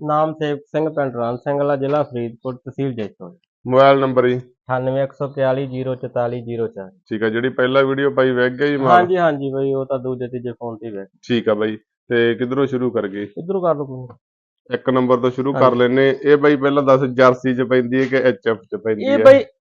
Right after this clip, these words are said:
Speaker 1: ਮੂੰਹ ਇਹਦਾ ਜਰਸੀ ਵਾਲਾ
Speaker 2: ਮੂੰਹ
Speaker 1: ਹੀ।
Speaker 2: ਜਰਸੀ ਵਾਲਾ, ਸਹੀ
Speaker 1: ਤੇ
Speaker 2: ਗੱਲ ਹੈ
Speaker 1: ਹੈ
Speaker 2: ਜੀ।
Speaker 1: ਕ੍ਰਾਸ ਆ ਵੈੜ, ਜਾਣੀ ਗਰਮੀਆਂ ਦਾ ਤੋਹਫਾ ਹੀ ਆ ਜੀ।
Speaker 2: ਹਾਂਜੀ।
Speaker 1: ਮੂੰਹ ਬਹੁਤ ਸੋਹਣਾ ਵੈੜ ਦਾ
Speaker 2: ਐਚ ਐਫ
Speaker 1: ਦੇਖੋ।
Speaker 2: ਤੇ ਜਰਸੀ ਦਾ ਕ੍ਰਾਸ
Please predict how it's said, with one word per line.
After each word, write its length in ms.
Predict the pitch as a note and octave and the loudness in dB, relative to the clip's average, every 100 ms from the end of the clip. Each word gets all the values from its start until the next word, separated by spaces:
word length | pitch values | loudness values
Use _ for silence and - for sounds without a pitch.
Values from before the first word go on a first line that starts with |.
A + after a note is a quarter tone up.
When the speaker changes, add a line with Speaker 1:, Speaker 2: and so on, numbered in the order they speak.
| _ _ _ _ _ _ | _ _ _ _ _ _
Speaker 1:
ਮੂੰਹ 380 | F3 E3+ A#3 D4+ | 2 6 8 8
ਇਹਦਾ 180 | D4 D4+ | 10 10
ਜਰਸੀ 460 | A3 G3 F3 - F#3+ | 10 8 8 6 8
ਵਾਲਾ 120 | F#3+ | 10
Speaker 2:
ਮੂੰਹ 120 | F#3+ | 10
Speaker 1:
ਹੀ। 60 | F#3 | 10
Speaker 2:
ਜਰਸੀ 380 | C#3 C3 C3 | 6 4 2
ਵਾਲਾ, 200 | A#2+ A#2 | 4 4
ਸਹੀ 240 | A#2 C3 C3 | 4 4 8
Speaker 1:
ਤੇ 60 | |
Speaker 2:
ਗੱਲ 100 | A#3+ | 10
ਹੈ 40 | B3+ | 10
Speaker 1:
ਹੈ 240 | G3+ A3+ | 10 10
Speaker 2:
ਜੀ। 60 | B3+ | 10
Speaker 1:
ਕ੍ਰਾਸ 360 | B3 G#3+ G3+ G#3 | 10 12 10 10
ਆ 120 | G3+ | 10
ਵੈੜ, 220 | G#3+ A#3 | 10 10
ਜਾਣੀ 180 | A3+ A3+ | 8 8
ਗਰਮੀਆਂ 480 | G3+ G3 G3 G#3 G#3 | 8 6 6 6 8
ਦਾ 80 | |
ਤੋਹਫਾ 320 | G#3+ G#3+ F#3+ G3+ | 8 6 4 2
ਹੀ 140 | D#3+ | 2
ਆ 40 | |
ਜੀ। 120 | A2 C3+ | 0 4
Speaker 2:
ਹਾਂਜੀ। 420 | B2 A#2 A#2 A2 - _ D3 | 4 2 -2 -4 -8 _ 6
Speaker 1:
ਮੂੰਹ 200 | A3+ C4+ | 8 10
ਬਹੁਤ 260 | G#3+ B3+ | 10 10
ਸੋਹਣਾ 260 | B3+ C4 B3 | 10 10 10
ਵੈੜ 160 | G#3+ F#3+ | 10 10
ਦਾ 60 | |
Speaker 2:
ਐਚ 60 | F#3+ | 10
ਐਫ 60 | |
Speaker 1:
ਦੇਖੋ। 160 | F3+ D#3 | 8 8
Speaker 2:
ਤੇ 100 | F#3+ | 6
ਜਰਸੀ 500 | D#3 D#3 D3 - D#3+ | 8 6 6 4 4
ਦਾ 140 | D#3+ D#3+ | 8 8
ਕ੍ਰਾਸ 360 | D3 D3+ C#3+ | 8 8 8